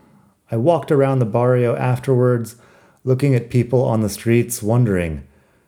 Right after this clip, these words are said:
how many of these perfectly normal-looking citizens are into stuff I'd consider to be pretty wild?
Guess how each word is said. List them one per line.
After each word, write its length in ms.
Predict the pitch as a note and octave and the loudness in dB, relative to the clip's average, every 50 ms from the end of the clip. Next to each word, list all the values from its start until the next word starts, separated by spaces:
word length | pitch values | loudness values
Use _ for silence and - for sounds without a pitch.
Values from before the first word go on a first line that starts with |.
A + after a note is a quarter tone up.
| _ _ | _ _
how 160 | _ - D#3+ D#3+ | _ -4 -2 0
many 280 | E3 D#3+ D#3+ D#3 D3+ | 2 2 2 2 2
of 180 | D3 C3 A#2 A2 | 2 0 0 0
these 260 | A#2 B2 A#2+ A2+ G2 | 0 2 2 0 -2
perfectly 600 | - - - D#3+ D3 C3 D3 B2+ - C3 C3 B2 | -6 -4 -2 -2 0 0 -2 0 2 2 2 2
normal-looking 1120 | A2+ A#2 A#2+ B2+ C3 B2+ A#2+ A2+ A2 A2 B2 A#2+ B2 - B2 B2 A#2+ A#2+ A#2 A#2 A2+ G2+ | 2 2 2 4 4 2 2 2 2 2 0 0 0 0 0 0 2 0 0 -2 -2 -2
citizens 720 | - - C3+ B2 A#2+ A2+ B2+ B2+ B2 A#2+ A#2+ A#2 A2+ - - - _ - | 2 2 2 4 4 2 2 2 2 2 0 -2 -4 -8 -12 -14 _ -4
are 200 | G2 F#2 F#2 C3+ | -2 -2 -2 -2
into 300 | C3 C#3 C3+ B2+ C3 B2+ | -2 -2 -2 -2 -4 -6
stuff 420 | - - - C3 B2+ A#2+ - - - | -6 -2 0 0 2 0 -2 -6 -6
I'd 240 | C3+ B2 A#2+ A2+ - | -4 -4 -4 -2 -2
consider 420 | - A#2 G2+ - - A#2 A2+ A2+ | -2 -2 -2 -2 -2 -2 -2 -2
to 140 | G#2 - G2+ | -2 -2 0
be 140 | G2 G2+ F#2 | 0 0 -2
pretty 280 | F#2+ - - A#2+ A#2+ | -2 -2 0 0 0
wild? 560 | G#2+ F#2 F#2+ G#2+ B2+ C3+ G2 D#2+ D#2 D#2 C#2+ | 0 2 0 0 2 2 0 0 -2 -6 -8